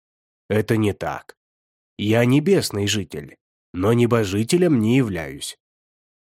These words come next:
Хусюань несколько растерянно глядела на своё запястье. След от пальцев остался,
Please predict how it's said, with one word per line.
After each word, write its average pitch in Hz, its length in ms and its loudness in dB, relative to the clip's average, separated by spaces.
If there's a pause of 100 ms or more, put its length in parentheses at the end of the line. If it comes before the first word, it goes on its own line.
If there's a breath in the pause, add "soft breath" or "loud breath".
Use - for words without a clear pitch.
(200)
Хусюань 147 580 2
несколько 143 460 0
растерянно 127 580 0
глядела 117 480 0
на 117 160 0
своё 120 340 0
запястье. 107 680 -6 (420)
След 123 300 0
от 120 160 -2
пальцев 120 400 -2
остался, 120 600 -4